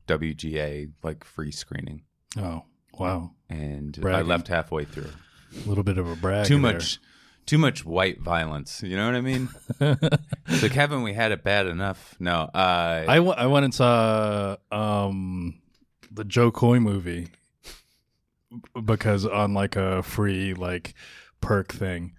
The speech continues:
Speaker 1: For Asians?
Speaker 2: Uh, yeah, 'cause I did a festival, and they're like, "We want all of the comedians to g-, be able to get in." And then it ended up being, like, a private screening for us.
Speaker 1: Was Joe there?
Speaker 2: No,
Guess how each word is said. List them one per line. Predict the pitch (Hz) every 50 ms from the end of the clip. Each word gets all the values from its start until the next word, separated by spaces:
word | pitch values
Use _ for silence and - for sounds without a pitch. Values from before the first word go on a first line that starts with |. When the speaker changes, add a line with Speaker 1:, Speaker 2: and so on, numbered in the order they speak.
| _ _
Speaker 1:
For | _ - 107 98
Asians? | 85 92 87 87 90 131 139 151 147 147 - - _ _ _ _
Speaker 2:
Uh, | - 107 104 104 101 101
yeah, | 104 113 123 117 110
'cause | 101 - -
I | 117
did | 110 117 117 104
a | 101
festival, | - - 104 98 - - - 92 90 90 87 82 90 - -
and | 101 90
they're | 90 90
like, | 87 87 85 82 -
"We | 101
want | 101 101 98 95 95 92 - _
all | 110 107 110 110
of | 110 104
the | 107
comedians | 101 - 104 101 95 87 85 82 82 -
to | -
g-, | 85 - 98
be | 95 95
able | 90 92 92 92
to | 92
get | 90 92 87
in." | 90 87 85
And | 85 92 101
then | 104 101
it | 98 98 101 90 101 104 - -
ended | - 110 110 113 113
up | 110 98
being, | 104 104 104
like, | 101 95 92
a | 87
private | 80 - - 92 95 95 92 -
screening | - - - 87 90 95 104 104
for | 104 - - 113 110
us. | 113 117 - - - - - - - - - - - _ _ _ _
Speaker 1:
Was | 107 113 107 90
Joe | 85 95 87 90 90
there? | 85 87 78 80 104 135 147 - _ _ _ -
Speaker 2:
No, | 117 110 104 92 80 - -